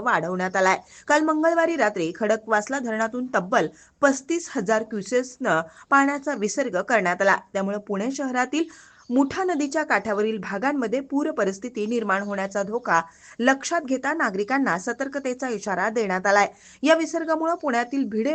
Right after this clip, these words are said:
पूल पाण्याखाली गेला असून वाहतूक पूर्णपणे ठप्प झाली आहे. सिंहगड रोड येथील एकता नगरी परिसरातील काही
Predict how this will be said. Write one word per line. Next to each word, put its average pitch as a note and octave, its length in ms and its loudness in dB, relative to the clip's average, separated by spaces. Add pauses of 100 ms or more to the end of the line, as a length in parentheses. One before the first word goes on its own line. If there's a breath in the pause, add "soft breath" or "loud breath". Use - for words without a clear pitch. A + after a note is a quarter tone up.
(120)
पूल G3 160 -4
पाण्याखाली G#3 580 -2
गेला G3 240 2
असून C#4 240 -2 (320 loud breath)
वाहतूक A#3+ 520 0
पूर्णपणे A#3+ 500 -4
ठप्प A3 320 -6
झाली G3+ 320 0
आहे. G#3+ 140 4 (220 loud breath)
सिंहगड C#4 520 2
रोड C4+ 200 0
येथील C4 360 -2 (720)
एकता D4+ 520 4
नगरी A#3+ 460 2
परिसरातील A#3 800 -2
काही A#3+ 520 0